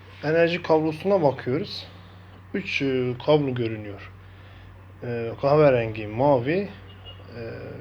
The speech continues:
sarı, yeşil. Sarı, yeşil toprak hattıdır. Toprak kablosu. Bizim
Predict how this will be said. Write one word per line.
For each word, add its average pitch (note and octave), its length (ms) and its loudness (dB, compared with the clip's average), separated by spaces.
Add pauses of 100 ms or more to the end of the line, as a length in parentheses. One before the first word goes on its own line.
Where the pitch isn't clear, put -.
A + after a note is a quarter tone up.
(1700)
sarı, D#3+ 440 2
yeşil. C3+ 360 0 (720)
Sarı, F3 380 2
yeşil F3 460 2 (340)
toprak D#3+ 640 2 (920)
hattıdır. B2 720 -2 (100)
Toprak B2 380 -4
kablosu. A#2 560 -2 (140)
Bizim D3+ 320 -6